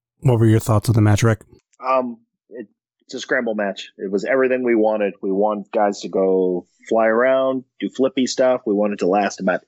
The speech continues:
Speaker 2: eight minutes because that's about what it usually lasts. Uh, I remember my thought, I'd never seen, uh, outside of, uh,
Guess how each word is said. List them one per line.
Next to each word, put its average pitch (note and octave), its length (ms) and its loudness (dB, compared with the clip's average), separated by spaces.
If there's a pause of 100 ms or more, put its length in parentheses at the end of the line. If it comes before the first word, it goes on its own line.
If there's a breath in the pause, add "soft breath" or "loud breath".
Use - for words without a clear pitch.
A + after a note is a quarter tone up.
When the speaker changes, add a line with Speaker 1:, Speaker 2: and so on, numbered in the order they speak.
(120)
Speaker 2:
eight A2+ 220 0
minutes D3 440 0
because F#2 240 -4
that's G2 320 -2
about F#2 360 -2
what G2 180 -4
it - 160 -4
usually A#2+ 400 2
lasts. A#2 540 -2 (220)
Uh, G#2+ 420 0
I A2+ 60 -4
remember A#2+ 420 0
my G#2+ 300 0 (180)
thought, A#2 300 0 (100)
I'd G#2 140 -2
never G#2+ 200 0
seen, G#2+ 760 2 (180)
uh, F#2+ 380 2
outside A#2+ 420 0
of, G2+ 220 -2 (280)
uh, G2+ 140 0